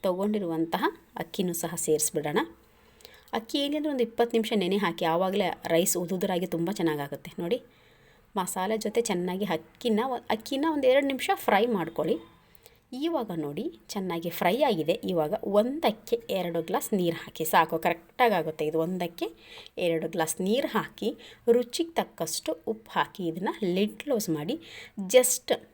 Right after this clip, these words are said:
ಎರಡು ವಿಸಿಲ್ ತೊಗೊಂಡ್ರೆ ಸೂಪರಾಗಿರುವಂತಹ ಮೆಂತ್ಯ ರೈಸ್ ರೆಡಿಯಾಗೋಗುತ್ತೆ. ಉಪ್ಪು ನೋಡಿ,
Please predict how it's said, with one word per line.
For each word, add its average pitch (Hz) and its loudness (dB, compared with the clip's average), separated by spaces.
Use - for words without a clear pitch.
ಎರಡು 226 -2
ವಿಸಿಲ್ 196 0
ತೊಗೊಂಡ್ರೆ 160 -2
ಸೂಪರಾಗಿರುವಂತಹ 190 0
ಮೆಂತ್ಯ 165 0
ರೈಸ್ - 0
ರೆಡಿಯಾಗೋಗುತ್ತೆ. 160 0
ಉಪ್ಪು 285 0
ನೋಡಿ, 254 2